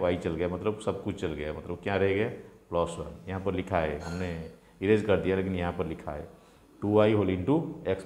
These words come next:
plus one। ठीक है, और एक एग्जांपल नीचे भी दिया गया है,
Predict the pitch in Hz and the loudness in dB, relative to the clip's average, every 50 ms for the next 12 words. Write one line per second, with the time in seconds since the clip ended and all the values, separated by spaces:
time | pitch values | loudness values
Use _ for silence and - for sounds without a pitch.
0 | - 92 98 104 - - 73 76 76 - - - - - _ _ _ _ _ _ | -2 0 0 0 0 -4 -8 -8 -10 -12 -16 -20 -20 -20 _ _ _ _ _ _
1 | _ _ _ - - 113 123 131 131 - - - - - _ - 107 107 110 104 | _ _ _ -12 -10 -10 -10 -10 -12 -16 -20 -20 -20 -10 _ 4 6 6 6 6
2 | 92 92 87 92 95 90 92 95 95 95 95 98 92 92 90 85 87 85 82 82 | 4 2 0 0 -2 -2 -2 -2 -2 -2 0 0 0 0 2 2 2 2 2 2
3 | 82 78 80 98 | 0 0 0 -2